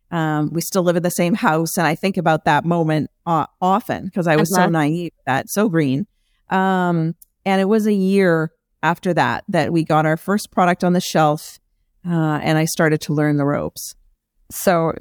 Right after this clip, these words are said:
Speaker 2: so, so interesting. So when you think back on those early days,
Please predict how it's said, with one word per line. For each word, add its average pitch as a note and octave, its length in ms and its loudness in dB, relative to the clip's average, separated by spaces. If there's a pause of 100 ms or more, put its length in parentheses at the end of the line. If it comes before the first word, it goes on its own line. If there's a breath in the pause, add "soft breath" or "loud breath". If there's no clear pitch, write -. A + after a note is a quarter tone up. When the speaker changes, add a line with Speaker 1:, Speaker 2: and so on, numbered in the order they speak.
Speaker 2:
so, F3 380 0
so E3 280 0
interesting. D#3+ 600 -4 (280)
So D4+ 280 0
when C4 220 2
you D4+ 120 2
think - 300 -4
back A#3 320 2
on A3 240 2
those F3+ 520 2
early F#3+ 760 0
days, D#3+ 800 -2